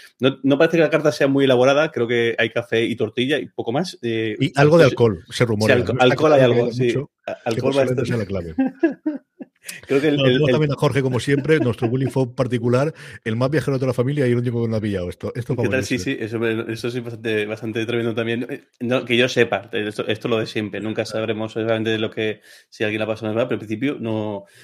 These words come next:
Speaker 1: También es verdad que tengo, he, he tenido siempre mucha suerte con el tema de, de salud, siempre lo, lo, lo, lo, lo comento, que a pesar de que tengo aquí la forma fí-, física de un oso panda, pues que no me pongo malo, <laughs>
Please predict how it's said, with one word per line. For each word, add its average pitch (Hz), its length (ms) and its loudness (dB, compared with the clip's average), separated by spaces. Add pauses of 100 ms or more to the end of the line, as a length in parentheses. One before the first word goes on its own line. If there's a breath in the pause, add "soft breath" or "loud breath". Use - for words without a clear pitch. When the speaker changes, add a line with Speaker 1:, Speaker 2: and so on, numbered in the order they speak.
(160 soft breath)
Speaker 1:
También 110 200 4
es 127 60 10
verdad 123 160 6
que 117 80 6
tengo, 113 140 2
he, - 360 -4
he 101 40 0
tenido 120 280 2
siempre 113 300 -4
mucha 107 220 -6
suerte 101 320 -10
con 104 120 -12
el 101 60 -10
tema 101 180 -6
de, 101 200 -4
de 101 100 -6
salud, 110 260 -6
siempre 107 220 -4
lo, 104 180 -4
lo, 104 160 -4
lo, 104 200 -4
lo, 104 200 -4
lo 101 100 -4
comento, 110 280 -4
que 110 80 -4
a - 20 -8
pesar 101 280 -6
de 110 80 -2
que 110 80 -4
tengo 110 160 -4
aquí 110 320 -6 (320 soft breath)
la 107 100 -6
forma 113 180 -4
fí-, 110 440 -6
física 113 260 0
de 110 60 0
un 113 60 0
oso 107 180 -2
panda, 110 400 0 (280 soft breath)
pues 104 160 -4
que 107 120 0
no 107 180 -2
me 107 120 0
pongo 107 220 -2
malo, 110 540 0
<laughs> 170 640 2